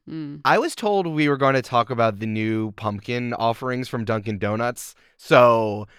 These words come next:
Speaker 2: I feel like I've, this is like an intervention. I feel like you're all looking at me and waiting for me to address something.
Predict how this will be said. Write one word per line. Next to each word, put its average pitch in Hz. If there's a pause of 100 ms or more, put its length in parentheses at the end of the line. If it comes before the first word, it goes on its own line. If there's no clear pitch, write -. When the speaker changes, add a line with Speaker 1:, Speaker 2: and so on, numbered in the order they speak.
(140)
Speaker 2:
I 131
feel 160
like 208
I've, 139
this 139
is 131
like 135
an 127
intervention. 113
I 120
feel 147
like 131
you're 135
all 123
looking 120
at 104
me 110
and 110
waiting 117
for 123
me 120
to 113
address 110
something. 107